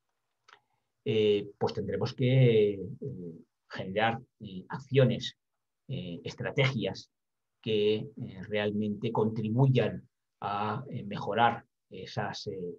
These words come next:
esas, esos indicadores que se están dando de soledad, en el que, eh, cada vez más, eh, viviendas son, eh, mm, en, en más, eh, más hogares,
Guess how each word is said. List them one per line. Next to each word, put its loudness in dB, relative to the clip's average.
esas, -12
esos -10
indicadores 2
que -6
se -8
están -4
dando -2
de -6
soledad, 2
en 4
el -6
que, 0
eh, -10
cada 0
vez 4
más, 4
eh, -6
viviendas 0
son, -2
eh, -4
mm, -6
en, -10
en -2
más, 2
eh, 2
más -2
hogares, 4